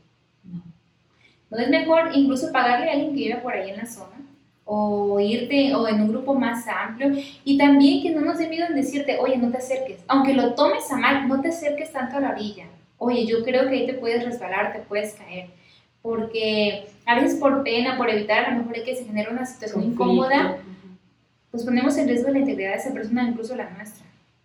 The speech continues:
Speaker 1: Entonces, no, si vemos también que nuestro guía no es responsable, decirle,
Speaker 2: Claro.
Speaker 1: porque no, "Oye, no es apropiado que tengas esa actitud", o que, eh,
Speaker 2: O que permitas que haga esto esta persona del
Speaker 1: Ajá.
Speaker 2: grupo, ¿no?
Speaker 1: Sí, completamente, porque tiene que haber un orden.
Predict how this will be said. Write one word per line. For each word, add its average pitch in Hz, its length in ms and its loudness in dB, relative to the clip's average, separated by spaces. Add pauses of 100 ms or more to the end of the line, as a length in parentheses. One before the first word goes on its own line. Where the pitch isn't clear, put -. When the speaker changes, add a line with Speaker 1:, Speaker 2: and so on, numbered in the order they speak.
Speaker 1:
Entonces, 208 240 -16
no, 208 300 -2
si 233 160 -6
vemos 254 220 2
también 269 240 2
que 285 100 0
nuestro 277 300 0
guía 220 140 -6
no 247 80 -2
es 254 60 -4
responsable, 247 500 -8
decirle, 247 400 -8 (460)
Speaker 2:
Claro. 196 220 -2
Speaker 1:
porque 214 140 -2
no, 240 240 -2 (260)
"Oye, 233 240 -4 (220)
no 220 340 -2
es 277 160 -2
apropiado 233 540 -2
que 220 120 -8
tengas 208 260 -8
esa 220 280 -8
actitud", 269 580 -4
o 226 140 -6
que, 190 360 -6 (320)
eh, 214 300 -2
Speaker 2:
O - 80 -2
que 202 80 4
permitas 196 460 4
que 202 80 -2
haga 190 160 0
esto 190 160 -4
esta - 180 -4
persona 185 420 -4
del 175 120 -4
Speaker 1:
Ajá. 202 320 2
Speaker 2:
grupo, 208 320 0
¿no? 208 260 -8 (140)
Speaker 1:
Sí, 277 360 6
completamente, 254 580 -2
porque 226 200 -4
tiene 226 240 -6
que 240 80 -8
haber 240 300 -4
un 233 280 2
orden. 233 420 -2